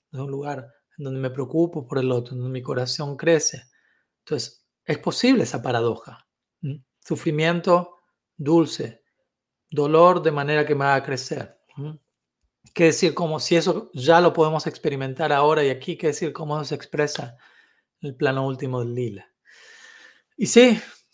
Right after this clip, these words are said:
eh, la última consulta de Gopinath, si Mahaprabhu padecía algún estado de vipralamba.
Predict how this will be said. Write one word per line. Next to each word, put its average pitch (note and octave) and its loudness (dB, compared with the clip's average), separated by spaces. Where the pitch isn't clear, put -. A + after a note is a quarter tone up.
eh, C#3+ 0
la D3 0
última D3 0
consulta D#3+ -2
de D3 0
Gopinath, D#3+ 0
si - -6
Mahaprabhu D#3+ 0
padecía E3 2
algún D3+ 0
estado D#3 0
de C#3+ -6
vipralamba. B2+ -6